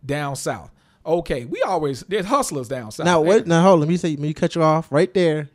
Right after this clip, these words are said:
Speaker 2: because I was gonna talk about that. Um, down, a down south mixtape is completely different from a New York mixtape.
Speaker 1: Well, hold on.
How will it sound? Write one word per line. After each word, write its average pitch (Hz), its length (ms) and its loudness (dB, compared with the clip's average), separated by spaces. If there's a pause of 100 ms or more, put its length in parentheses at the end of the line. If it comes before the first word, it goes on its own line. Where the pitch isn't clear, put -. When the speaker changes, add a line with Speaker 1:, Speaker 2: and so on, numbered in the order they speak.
(120)
Speaker 2:
because 135 260 -4
I 123 100 -2
was 117 100 -6
gonna 120 120 -10
talk 185 280 -4
about 123 340 -4
that. 98 260 -12 (680)
Um, 131 560 -2 (1500)
down, 180 380 0
a 143 100 -2
down 190 340 -2
south 220 380 -4
mixtape 131 600 -2 (340)
is 151 160 -4
completely 180 640 0
different 143 560 4 (240)
from 156 220 2
a 123 40 0
New 160 160 4
York 151 320 6
mixtape. 80 500 -16 (1080)
Speaker 1:
Well, 180 400 -20
hold - 180 -20
on. - 60 -20